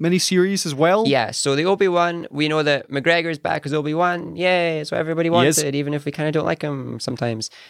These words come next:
Speaker 2: Um,
Speaker 1: <laughs> Okay.
Speaker 2: um, and we know that Hayden Christensen is returning to play Darth Vader.
Speaker 1: Yep.
Speaker 2: Um, even though <laughs> everybody hated him when he was in the role the first time around, now everybody's really excited that he's back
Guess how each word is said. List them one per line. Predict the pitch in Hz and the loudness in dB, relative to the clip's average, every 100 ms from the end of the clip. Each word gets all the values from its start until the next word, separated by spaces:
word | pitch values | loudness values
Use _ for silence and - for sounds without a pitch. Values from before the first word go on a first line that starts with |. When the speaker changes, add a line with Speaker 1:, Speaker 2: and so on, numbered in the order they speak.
| - | -6
Speaker 2:
Um, | 127 131 127 127 - | 0 0 0 -4 -10
Speaker 1:
<laughs> | - | -12
Okay. | - - | -12 -2
Speaker 2:
um, | 123 127 127 131 | 0 2 2 0
and | 131 131 | -2 0
we | 139 | 0
know | 143 | 2
that | 143 135 127 | 2 0 -2
Hayden | 147 147 135 | -2 -2 -2
Christensen | 143 - 135 - 131 | -2 -2 -2 -2 -2
is | 131 | -2
returning | 120 - 139 135 127 120 117 - _ | -4 0 0 0 0 -4 -10 -16 _
to | - 135 | -4 -4
play | - 147 165 143 131 | 0 0 2 2 0
Darth | 117 120 120 | 0 0 0
Vader. | 123 113 110 120 123 | 0 0 0 -2 0
Speaker 1:
Yep. | - _ _ _ | 0 _ _ _
Speaker 2:
Um, | 113 110 110 107 107 - _ _ _ _ _ _ - | -2 0 -2 -4 -8 -12 _ _ _ _ _ _ -2
even | 135 135 | 0 2
though | 135 | 2
<laughs> | |
everybody | 135 - - 147 143 143 127 | 2 2 0 0 0 0 0
hated | 110 131 170 165 | 2 2 2 2
him | 165 170 | 2 2
when | 165 | 0
he | 175 | 2
was | 175 175 | 2 0
in | 180 185 | -2 0
the | 180 | 2
role | 180 | 2
the | 175 | 2
first | 208 202 - | 0 0 0
time | 165 | 2
around, | 160 160 160 156 | 4 4 2 0
now | 123 | 0
everybody's | 165 180 170 175 143 | 2 2 2 0 0
really | 123 170 180 | 0 2 0
excited | - 180 185 - 165 | 0 0 0 -2 0
that | 165 | 0
he's | 151 | 0
back | 185 185 - | 0 2 2